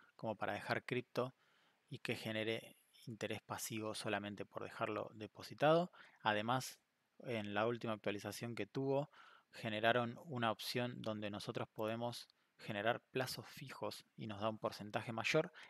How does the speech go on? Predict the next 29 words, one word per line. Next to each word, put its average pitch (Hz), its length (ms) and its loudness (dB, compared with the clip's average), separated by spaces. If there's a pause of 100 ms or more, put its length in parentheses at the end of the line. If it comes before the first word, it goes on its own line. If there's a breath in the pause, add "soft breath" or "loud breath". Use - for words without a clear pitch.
(120 loud breath)
Y 147 60 4
además 143 340 4
ese - 160 -2
es - 100 -4
un 147 100 -4
porcentaje 139 600 -2
que 123 160 2
es 127 100 -4
compuesto, 107 800 -2
no 127 280 -2
es 131 240 -2 (340 loud breath)
solamente 113 840 0 (640 soft breath)
que - 100 -2
nos 95 180 -4
va 107 100 10
a 104 40 8
dar 107 220 8
por 101 220 0
dejar 110 300 0
la, 107 100 2
el 107 140 -4
dinero 110 280 0
ahí, 151 160 2
sino 127 260 0
que 131 220 2
nos 107 180 -4
va 113 60 2
a 120 60 6
dar 113 180 4